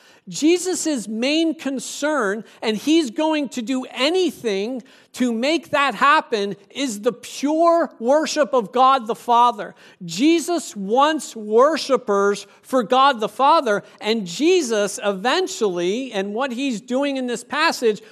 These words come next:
replaces that temple, and he's the only one who can bring them to the Father.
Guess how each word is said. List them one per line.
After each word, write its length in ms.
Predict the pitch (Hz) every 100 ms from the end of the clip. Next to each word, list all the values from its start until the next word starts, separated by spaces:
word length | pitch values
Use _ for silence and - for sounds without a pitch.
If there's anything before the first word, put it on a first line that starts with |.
| - -
replaces 880 | 233 247 - 220 381 359 277 202
that 320 | 170 196 190 -
temple, 460 | 202 190 208 196
and 100 | 180
he's 300 | 160 262 254
the 180 | 214 180
only 380 | 202 240 233 214
one 280 | 196 214 190
who 140 | 185
can 220 | - 156
bring 360 | 143 175 202 170
them 180 | 143 127
to 160 | 151
the 120 | 139 123
Father. 460 | 135 139 123 139